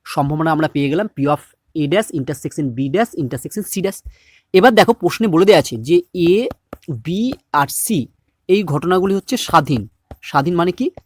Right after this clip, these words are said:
ইন্ডিপেন্ডেন্ট। তাহলে এই ঘটনাগুলো যদি স্বাধীন হয়, তাহলে এদের কমপ্লিমেন্ট যেগুলো থাকবে এ ড্যাশ, বি ড্যাশ, সি ড্যাশ, এই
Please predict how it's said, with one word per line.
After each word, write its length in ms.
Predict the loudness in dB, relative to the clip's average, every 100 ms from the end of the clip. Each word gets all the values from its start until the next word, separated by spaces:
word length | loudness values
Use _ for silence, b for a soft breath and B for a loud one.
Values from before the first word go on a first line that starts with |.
| _ _ -8 2
ইন্ডিপেন্ডেন্ট। 480 | 4 4 -2 -8 -14 -20 _ _ _ _ _ _ -2
তাহলে 160 | 0 2
এই 60 | 2
ঘটনাগুলো 300 | 2 2 2 0
যদি 100 | 0
স্বাধীন 240 | 2 6 6
হয়, 140 | 6 2 _ _ _ 0
তাহলে 180 | 4 6
এদের 120 | 6 4 0
কমপ্লিমেন্ট 400 | 0 2 4 4
যেগুলো 180 | 4 4
থাকবে 180 | 2 -4 -4 0
এ 20 | 2
ড্যাশ, 200 | 2 2 -2
বি 80 | -4 -2
ড্যাশ, 140 | -2 -2
সি 80 | -4 0
ড্যাশ, 140 | -2 0
এই 80 | 0